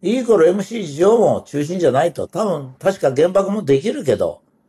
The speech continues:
ちょっと学問的には違うんじゃないか。本当のこの世の中の、本当の元の元っていうのは、実はエネルギーじゃなくて、さらにその先があるんじゃないか。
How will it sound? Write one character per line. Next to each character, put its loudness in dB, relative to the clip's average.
ち -2
ょ 2
っ -2
と 0
学 -2
問 0
的 -2
に -2
は 0
違 0
う -4
ん -6
じ 2
ゃ 2
な -4
い -12
か。 -20
本 0
当 4
の 2
こ 2
の -2
世 0
の 0
中 -2
の、 -8
本 0
当 0
の 4
元 4
の 4
元 4
っ -12
て -8
い -2
う -4
の 0
は、 -8
実 -4
は 6
エ 6
ネ 4
ル -2
ギ -4
ー -4
じ -2
ゃ -2
な -2
く -18
て、 -12
さ 0
ら 2
に 0
そ -4
の -6
先 -8
が 2
あ 2
る -4
ん -8
じ 2
ゃ 2
な -2
い -8
か。 -20